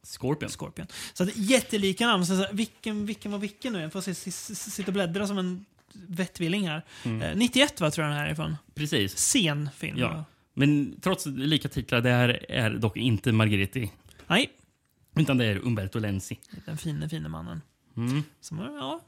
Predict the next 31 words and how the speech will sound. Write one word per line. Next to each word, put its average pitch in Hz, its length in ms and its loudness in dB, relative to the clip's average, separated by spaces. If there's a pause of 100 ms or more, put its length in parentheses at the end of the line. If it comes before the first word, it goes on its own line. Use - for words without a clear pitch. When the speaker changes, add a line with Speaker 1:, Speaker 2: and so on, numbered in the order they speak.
(840)
Speaker 2:
toppar 277 300 4
och 240 80 4
dalar 190 240 6
i 180 40 2
sin - 100 4
Speaker 1:
Nej, - 80 6
Speaker 2:
karriär, - 140 6
Speaker 1:
kanske, - 140 4
Speaker 2:
han 151 120 0
med. 143 200 -6
Speaker 1:
det 127 160 0
kanske 120 200 0
inte 104 120 -2
var 110 120 2
den 110 120 2
bästa - 240 -2
tiden 92 200 -2
i 92 60 -2
hans 92 140 -6
karriär. 101 340 -6 (180)
Speaker 2:
Nej, 220 300 6 (320)
det 175 500 4 (380)
Speaker 1:
Det 131 120 2
här 131 100 6
var 131 60 4
ju 127 80 4
förresten 113 460 0
slutet 120 540 0
av 110 60 0
hans 107 140 -2
karriär. 98 360 -4